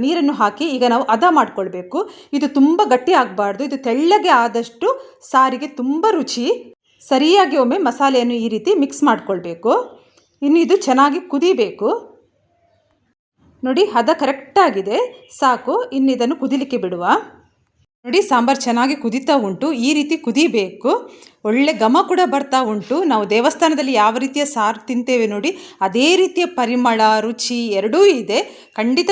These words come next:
ನೀವು ಇದನ್ನು ಒಮ್ಮೆ ಟ್ರೈ ಮಾಡಿ, ಇಷ್ಟಪಟ್ಟೇ ಪಡ್ತೀರಿ ನೀವು ಕೂಡ. ಹಾಗೆ ನನ್ನ ಇವತ್ತಿನ ರೆಸಿಪಿ ನಿಮ್ಗೆಲ್ರಿಗೂ ಇಷ್ಟ ಆಗಿದೆ ಅಂತ ನಾನು ಅಂದ್ಕೊಂಡಿದ್ದೇನೆ. ಇಷ್ಟ ಆದರೆ ಪ್ಲೀಸ್ ಲೈಕ್ ಮಾಡಿ, ಕಾಮೆಂಟ್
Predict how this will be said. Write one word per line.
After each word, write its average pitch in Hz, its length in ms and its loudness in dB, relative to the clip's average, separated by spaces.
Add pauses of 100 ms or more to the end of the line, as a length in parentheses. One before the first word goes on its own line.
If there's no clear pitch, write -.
(100)
ನೀವು 285 180 0 (100)
ಇದನ್ನು 240 240 0
ಒಮ್ಮೆ 226 140 0 (120)
ಟ್ರೈ 208 120 2 (160)
ಮಾಡಿ, 240 300 2
ಇಷ್ಟಪಟ್ಟೇ - 580 -4 (140)
ಪಡ್ತೀರಿ 226 420 -4 (100)
ನೀವು 208 140 -6 (120)
ಕೂಡ. 190 140 -2 (600)
ಹಾಗೆ 247 320 2
ನನ್ನ 269 160 2 (140)
ಇವತ್ತಿನ 320 360 0
ರೆಸಿಪಿ 247 420 -4
ನಿಮ್ಗೆಲ್ರಿಗೂ 196 600 0
ಇಷ್ಟ 262 220 -4
ಆಗಿದೆ 214 240 -4
ಅಂತ 208 180 -8
ನಾನು 202 160 -6
ಅಂದ್ಕೊಂಡಿದ್ದೇನೆ. 190 580 -8
ಇಷ್ಟ - 200 -12
ಆದರೆ 185 160 -6 (100)
ಪ್ಲೀಸ್ 196 180 -4 (120)
ಲೈಕ್ 339 280 -2
ಮಾಡಿ, 349 180 2 (120)
ಕಾಮೆಂಟ್ 240 260 -2